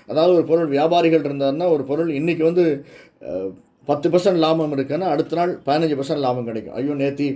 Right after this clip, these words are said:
குறைச்சலா எடுத்தேன்" அப்படின்னு நினைக்க வேண்டாம். அடுத்த நாள் அந்த லாபம் சரி செய்யப்படும். Especially மிதுன ராசிக்காரர்கள் இந்த கன்ஸ்ட்ரக்ஷன் தொழில் இருப்பவர்களாகட்டும், ரியல் எஸ்டேட் தொழில் இருப்பவர்களாகட்டும், விவசாயம் செய்பவர்களாகட்டும் இந்த நிலைமை தான் இருக்கும். ஆனால்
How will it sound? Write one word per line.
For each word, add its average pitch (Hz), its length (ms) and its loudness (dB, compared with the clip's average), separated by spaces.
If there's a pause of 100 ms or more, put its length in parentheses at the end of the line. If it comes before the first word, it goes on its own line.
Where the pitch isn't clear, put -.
(380)
குறைச்சலா 165 380 2
எடுத்தேன்" 147 280 -2
அப்படின்னு 131 240 -6
நினைக்க 135 180 -8
வேண்டாம். 135 340 -8
அடுத்த 139 280 -6
நாள் 143 140 -4
அந்த 117 160 -6
லாபம் 139 300 -4
சரி 139 240 -4
செய்யப்படும். 139 640 -4 (440)
Especially 143 460 -2
மிதுன 165 320 -2
ராசிக்காரர்கள் 120 800 -4 (420)
இந்த 190 320 -2 (840)
கன்ஸ்ட்ரக்ஷன் 165 560 -4
தொழில் 127 200 -6
இருப்பவர்களாகட்டும், 113 720 -6
ரியல் 156 200 0
எஸ்டேட் 175 320 -2
தொழில் 120 180 -4
இருப்பவர்களாகட்டும், 107 640 -8
விவசாயம் 165 580 -2
செய்பவர்களாகட்டும் 120 840 -6 (300)
இந்த 123 180 -4
நிலைமை 135 240 -2
தான் 127 220 -2
இருக்கும். 107 280 -8
ஆனால் 127 340 0